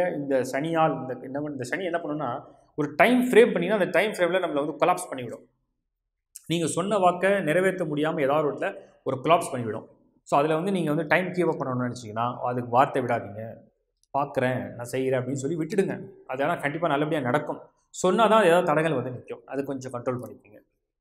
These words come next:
சுக்கிரன் வந்து உங்க ராசியை பொறுத்த வரைக்கும் ரொம்ப ஃபேவரான பிளானட்டா நம்ம எடுத்துக்க முடியாது. But சுக்கிரன் எங்க பொசிஷனா இருக்கு அப்படின்னு நம்ம பார்க்கும்போது, அதாவது தனுஷை பொறுத்த வரைக்கும் கடகத்துல வந்து மந்தோட பிகினிங்ல எட்டாம் இடத்துல, எட்டுல சுக்கிரன் வந்து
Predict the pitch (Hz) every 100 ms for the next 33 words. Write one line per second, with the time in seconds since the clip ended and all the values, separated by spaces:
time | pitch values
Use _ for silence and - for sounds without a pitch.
0 | - 185 226 202 165 180 170 156 139 131
1 | 135 147 147 147 131 127 127 127 127 127
2 | 127 123 127 123 113 120 110 110 139 123
3 | 110 120 151 - - _ - 135 139 185
4 | 151 180 190 156 156 151 127 131 131 127
5 | 113 117 123 117 123 190 - 123 120 117
6 | 110 135 151 120 151 214 202 175 139 127
7 | - 120 - - _ _ _ - 156 196
8 | 175 156 170 147 156 147 131 143 139 117
9 | 151 151 123 127 156 139 135 156 185 -
10 | - 165 151